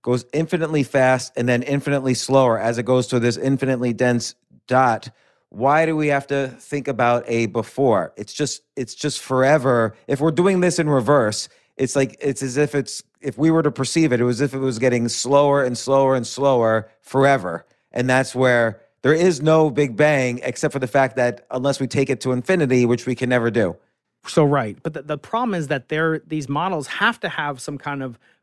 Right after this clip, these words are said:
Speaker 2: uh, field within them. So it, it's not enough to just have the notion of time, which, you know, in other words, relativity is, is predicated on the existence of matter. So you can't ignore the matter. Otherwise, there's no observers, there's no reference frames, right?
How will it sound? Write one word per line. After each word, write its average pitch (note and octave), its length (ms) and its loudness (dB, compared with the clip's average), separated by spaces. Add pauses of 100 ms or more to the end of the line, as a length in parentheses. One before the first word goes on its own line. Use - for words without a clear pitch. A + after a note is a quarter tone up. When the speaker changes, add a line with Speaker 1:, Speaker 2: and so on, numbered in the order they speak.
(120)
Speaker 2:
uh, C3 140 -6
field E3+ 540 -2
within C#3+ 380 0
them. G2 200 -4
So D3+ 160 -2
it, D3 140 -4
it's D#3+ 140 -8
not E3+ 140 0
enough F3+ 260 0
to C#3+ 100 -2
just C#3+ 400 -2
have D3+ 200 0
the C#3 60 -2
notion C#3 380 0
of B2+ 120 -4
time, B2 460 -2 (380)
which, D3 400 0
you D3+ 100 0
know, C3+ 220 -2
in F3+ 80 4
other G3 120 6
words, F3 160 2 (300)
relativity G#3 920 2 (420)
is, E3 260 0 (180)
is D3+ 200 -2
predicated D3+ 580 0
on C#3 140 2
the C#3 80 6
existence C3 440 2
of A2+ 100 -4
matter. A#2+ 500 0 (300)
So - 140 -4
you C#3+ 80 2
can't G#3 460 -4
ignore D3+ 580 2
the B2+ 100 0
matter. C3 520 0
Otherwise, E3 320 4
there's C#3 140 0
no D3 160 4
observers, C#3 640 2
there's C3 200 0
no C3+ 100 6
reference C3 400 2
frames, A2 320 -10
right? C3 200 -8